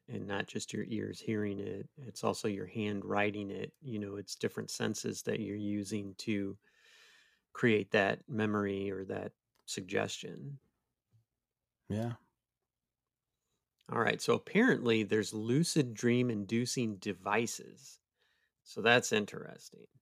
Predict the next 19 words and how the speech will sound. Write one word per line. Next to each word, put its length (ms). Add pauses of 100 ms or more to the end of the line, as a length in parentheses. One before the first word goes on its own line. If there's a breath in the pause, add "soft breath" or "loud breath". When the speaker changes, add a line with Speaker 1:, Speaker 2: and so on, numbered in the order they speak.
(540 soft breath)
Speaker 1:
Uh, 300
sleep 500
masks, 760
headbands, 1080 (300)
and 460 (300)
they 140
produce 460
noises, 720
flashing 580
lights, 420 (140)
vibrations, 920
and 160
other 240
cues 680
that 160
act 320
as 220
auditory, 680
visual, 800